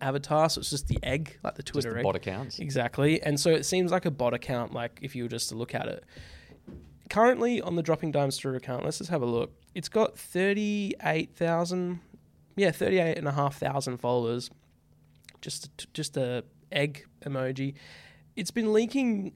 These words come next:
Speaker 1: N B A news before anyone else. So it, it got the five, I'm saying it 'cause I don't know who, who or what it is. It got the first five picks of the draft, right, which weren't,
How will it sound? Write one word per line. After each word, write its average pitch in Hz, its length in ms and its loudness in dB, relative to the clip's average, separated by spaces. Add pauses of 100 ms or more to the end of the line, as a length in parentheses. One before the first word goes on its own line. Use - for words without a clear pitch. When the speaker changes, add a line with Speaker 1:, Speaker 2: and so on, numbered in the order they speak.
(120)
Speaker 1:
N 160 200 2
B 143 160 2
A 135 200 4
news 123 380 0
before 131 420 -4
anyone 135 420 0
else. - 380 -6 (140)
So 160 360 4 (220)
it, 165 140 -4 (160)
it 175 160 -4
got - 200 0 (280)
the 156 140 0
five, 135 680 -4
I'm 147 120 -2
saying 170 240 4
it - 240 -4
'cause 139 120 0
I 131 80 0
don't 139 160 0
know 127 160 -4
who, - 140 -8 (300)
who 165 140 6
or 143 100 6
what 135 180 2
it 120 100 -4
is. 110 200 -6 (380)
It - 80 -6
got 175 120 0
the 180 60 0
first 180 320 2
five 165 220 2
picks - 240 -2
of 139 40 -2
the 120 60 -4
draft, 113 380 -4
right, 110 260 -2
which 160 240 -4 (720)
weren't, 196 300 2